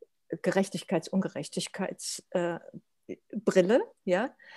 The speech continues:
Dann kommen die Männer, die sagen, wir müssen über Männlichkeit anders nachdenken als bisher. Und dann differenziert sich parallel dazu sozusagen die Vorstellung, was sind Frauen, was haben die überhaupt, worum geht's überhaupt?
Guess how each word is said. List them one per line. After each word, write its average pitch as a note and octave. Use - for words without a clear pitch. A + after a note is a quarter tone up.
Dann A3+
kommen A3+
die G3+
Männer, F#3+
die A3
sagen, G3
wir G3+
müssen G#3
über F3
Männlichkeit G3+
anders G3+
nachdenken F3
als D#3
bisher. A#3
Und G#3
dann A#3
differenziert A#3+
sich G#3+
parallel G#3
dazu G#3+
sozusagen G3
die F#3
Vorstellung, F#3+
was F#3
sind F3
Frauen, F#3+
was F3
haben F#3
die F3+
überhaupt, E3+
worum E3
geht's F#3+
überhaupt? E3+